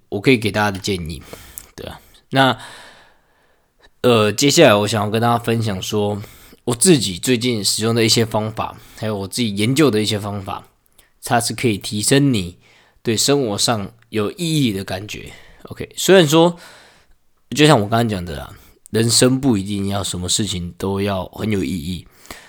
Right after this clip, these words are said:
但我觉得如果你可以透过一些方法，让你在生活上面提升一点点意义感的话，你会在每天的结束和开始的时候，或者是在睡前的时候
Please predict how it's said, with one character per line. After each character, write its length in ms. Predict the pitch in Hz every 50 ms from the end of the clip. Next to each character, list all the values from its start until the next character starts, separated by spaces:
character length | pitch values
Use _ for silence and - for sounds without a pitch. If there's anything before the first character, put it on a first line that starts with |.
| - _
但 140 | - 156 151
我 80 | 127 107
觉 180 | 113 131 131
得 60 | 123 120
如 120 | 131 143
果 120 | 147 143
你 120 | 110 95 92
可 140 | - - 123
以 60 | 110
透 200 | - - 127 117
过 220 | - 123 117 113
一 40 | 110
些 220 | - 120 113 110
方 240 | 101 - - 120 120
法， 360 | 110 - 110 107 - - - _ _ - _ _ _ _ _ _ _ _ _
让 260 | - 135 127 117 101
你 100 | 98 95
在 180 | 95 113 113 107
生 220 | - - 139 131 127
活 100 | 107 101
上 180 | - 123 113
面 360 | 107 107 107 104 98 95 92 - - - - - - -
提 120 | - 127
升 200 | 113 110 151 165
一 40 | 170
点 160 | 156 143 139
点 160 | 135 101 98
意 220 | 104 135 139 135 127
义 40 | 113
感 220 | - 90 90 85
的 80 | 82 87
话， 300 | 113 117 110 101 95 - - - - - - - - - -
你 120 | - 107 113
会 60 | 123
在 140 | 123 139 127
每 160 | 113 104 95
天 160 | 92 - 120
的 120 | 120 113 104
结 320 | 101 - - 107 98 98
束 260 | 98 - - 127 101
和 180 | 95 110 107 101
开 240 | - - 104 104 104
始 280 | - - 90 87 - - - - - - - - - - - - - - - - - _ _
的 100 | - 98
时 120 | 101 - 107
候， 340 | 104 104 98 - - - - - - - - - _
或 180 | - - - 156
者 80 | 117 98
是 240 | 98 135 139 127
在 260 | 120 135 135 127 - -
睡 260 | - - - 180 139
前 240 | 110 - - 92 85
的 80 | 87 90
时 180 | - - 110
候 220 | 95 92 95 95